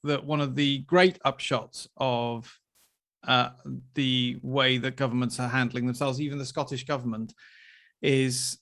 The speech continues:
y-, y-, look, you've been a proper professional outlier in, um, politics and broadcasting for a long time. Little idiots like me might just be the one on the edge of a group that people, he's just like, he's got some weird ideas, he votes Trump, et cetera.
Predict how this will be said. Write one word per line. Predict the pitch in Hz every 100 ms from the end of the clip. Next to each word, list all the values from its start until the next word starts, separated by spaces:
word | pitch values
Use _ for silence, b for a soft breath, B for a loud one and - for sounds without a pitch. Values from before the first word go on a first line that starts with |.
| _ _
y-, | 190 214 _ - - _
y-, | - - - -
look, | 214 165
you've | 233 240
been | 165
a |
proper | - - - 165 147
professional | 139 165 170 143 143 139
outlier | 151 151 135 123 117 117
in, | 117 117 117
um, | 120 120 120 120 120
politics | 147 131 127 120
and | 127
broadcasting | 131 127 127 117 - 113
for | 120
a |
long | 117 117
time. | 113 127 113
Little | 135 170 151 139 127 _ _ -
idiots | 160 135 135 -
like | 135 127 135
me | 190 139 123
might | 139 139
just | 143 127
be | 139
the | 131
one | 131 131
on | 127
the | 127
edge | 127 123
of | 127
a | 123
group | 127 127 127 127 -
that | 127 123 135
people, | 139
he's | 131 127
just | 127 -
like, | 123 113
he's | - 131 123
got | 120
some | - 123
weird | 123 117
ideas, | 117 113 110 120 113
he | 110
votes | 113 113 -
Trump, | - 120 113
et | 117 -
cetera. | 110 101 - 117